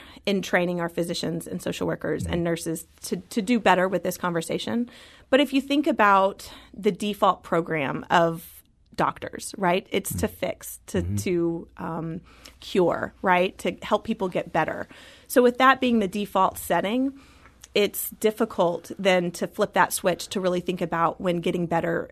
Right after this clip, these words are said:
Speaker 1: uh, is not an option anymore.
Speaker 2: Mm-hmm.
Speaker 1: And I think, as you mentioned at the beginning of the program, it's uncomfortable,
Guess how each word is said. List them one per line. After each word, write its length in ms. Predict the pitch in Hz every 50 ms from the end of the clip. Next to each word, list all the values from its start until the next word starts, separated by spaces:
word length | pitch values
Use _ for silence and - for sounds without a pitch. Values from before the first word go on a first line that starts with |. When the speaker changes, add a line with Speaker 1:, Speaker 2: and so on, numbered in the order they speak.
| _ -
Speaker 1:
uh, 260 | 175 170 165 180 - -
is 120 | 180 175 -
not 320 | 175 165 165 - - - - -
an 100 | 180 170
option 340 | - - - - - 214 220
anymore. 440 | 226 233 233 226 226 220 226 254
Speaker 2:
Mm-hmm. 200 | 277 - 85 95 110 107 - - - - - - - _ -
Speaker 1:
And 540 | - 220 202 196 196 190 190 190 196 - - - -
I 100 | 196 202
think, 500 | 196 - 208 196 190 190 190 - - - - _ _ _ _ _ _ _ _ _ _ _ _ _ _ _ -
as 220 | - 214 190 190 202
you 100 | 214 214
mentioned 340 | 214 208 220 214 - 214 196
at 80 | 185
the 80 | - 175
beginning 320 | 180 190 180 185 180 175
of 80 | 180 175
the 80 | 175 165
program, 640 | - - 185 180 185 175 175 175 175 170 165 180 - _ _ _ _ _ _ -
it's 160 | - 214 214 -
uncomfortable, 600 | 196 190 - - 175 - 165 151 - - -